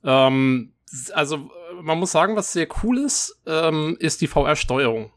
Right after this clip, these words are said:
Die haben sie echt gut gemacht. Also, äh, du hast halt deine Hände, äh, mit den Controllern und so und die Menüs, weil es gibt ja relativ viele Menüs. Also es gibt ja die ganzen Baumenüs und Upgrade-Menüs und Inventar und, und sonstige Geschichten.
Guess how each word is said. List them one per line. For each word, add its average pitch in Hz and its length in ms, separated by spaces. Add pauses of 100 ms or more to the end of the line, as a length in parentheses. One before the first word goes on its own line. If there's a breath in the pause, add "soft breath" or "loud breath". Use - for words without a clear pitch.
(280)
Die 151 140
haben 170 120
sie - 180
echt - 240
gut 175 160
gemacht. 156 460
Also, 135 500
äh, 135 120
du 139 120
hast 147 200
halt 147 140
deine 139 180
Hände, 185 320 (760 soft breath)
äh, 143 220
mit 139 140
den 135 80
Controllern 214 420
und 226 80
so 226 140
und 147 440
die 147 120
Menüs, 156 360
weil 156 80
es - 140
gibt 226 140
ja 175 100
relativ 165 300
viele 175 260
Menüs. 135 520
Also 135 120
es 131 80
gibt 139 160
ja 151 60
die 139 100
ganzen 139 300
Baumenüs 131 580
und - 80
Upgrade-Menüs 127 800
und 202 120
Inventar 127 600
und, 139 240
und 120 200
sonstige 117 400
Geschichten. - 480